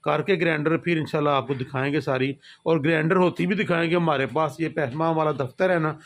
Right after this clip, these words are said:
उधर हम जाके तो ये इसको grinder लगवाते हैं। तो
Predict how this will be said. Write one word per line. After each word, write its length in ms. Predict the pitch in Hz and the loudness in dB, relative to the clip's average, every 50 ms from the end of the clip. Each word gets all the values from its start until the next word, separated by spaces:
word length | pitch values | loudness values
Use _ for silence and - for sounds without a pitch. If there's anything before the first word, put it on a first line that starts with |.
| - - - - | -20 -14 -6 -4
उधर 220 | 180 190 160 202 | -2 2 2 2
हम 180 | 185 175 160 151 | 2 2 0 0
जाके 340 | 139 151 147 147 151 139 160 147 | 0 0 2 2 0 -2 -4 -2
तो 120 | 135 151 | -2 0
ये 340 | 147 143 143 147 143 143 139 | 0 2 2 2 4 2 2
इसको 240 | 131 - - 156 135 | 0 -2 -4 -4 -2
grinder 320 | 135 131 123 117 117 127 | -2 -2 -2 -2 -2 -2
लगवाते 380 | 127 123 127 120 110 - - 127 | 0 0 0 -2 -2 -4 -4 -6
हैं। 160 | 113 110 110 | -6 -6 -10
तो 1200 | - _ _ _ _ _ - - - - _ _ _ - - 117 117 - - - - - 120 | -16 _ _ _ _ _ -20 -20 -20 -20 _ _ _ -10 -8 -6 -6 -6 -6 -8 -8 -8 -6